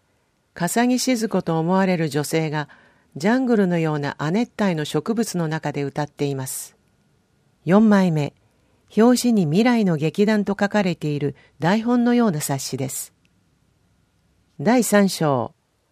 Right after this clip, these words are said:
経済成長と国際化の花道。戦後復興はいつしか経済成長へと発展を遂げ、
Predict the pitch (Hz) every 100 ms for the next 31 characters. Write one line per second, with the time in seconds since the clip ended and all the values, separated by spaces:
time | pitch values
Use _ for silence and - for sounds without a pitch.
0 | _ _ _ _ _ _ - 233 254 226
1 | 247 240 247 240 220 175 156 147 - 147
2 | - 240 233 226 208 196 180 175 185 151
3 | - - 92 _ _ _ _ _ _ _
4 | _ _ _ _ _ _ _ _ - -
5 | 220 240 226 214 220 - 175 160 147 143
6 | _ - 233 254 - - 151 - 220 233
7 | 247 233 240 233 - 175 156 143 131 -
8 | 147 - 202 180 160 151 143 -